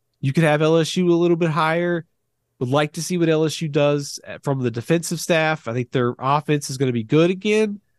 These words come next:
but it also has probably not going to be as explosive like we talked about as the, uh, twenty twenty-three version. And for Oklahoma, I think the question will be,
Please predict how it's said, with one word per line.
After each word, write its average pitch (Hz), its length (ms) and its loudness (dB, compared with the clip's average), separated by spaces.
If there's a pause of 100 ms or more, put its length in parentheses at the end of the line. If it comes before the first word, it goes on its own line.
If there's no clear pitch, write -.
(240)
but 131 120 -2
it 131 80 -2
also 143 260 0
has 131 300 -2 (280)
probably 165 380 0 (100)
not 175 360 0
going 170 240 0
to 160 80 -8
be 175 140 2
as 160 120 0
explosive 170 580 -2
like 151 160 -2
we 156 120 -4
talked 151 300 -4
about 147 380 0 (460)
as 135 440 -2
the, 139 240 2
uh, 131 100 2
twenty 151 260 -2
twenty-three 143 540 0
version. 143 480 0 (360)
And 165 160 0
for 196 140 4
Oklahoma, 190 640 0
I 147 80 -6
think 170 200 -2
the 147 60 -4
question 160 460 -2
will 143 140 -2
be, 135 420 2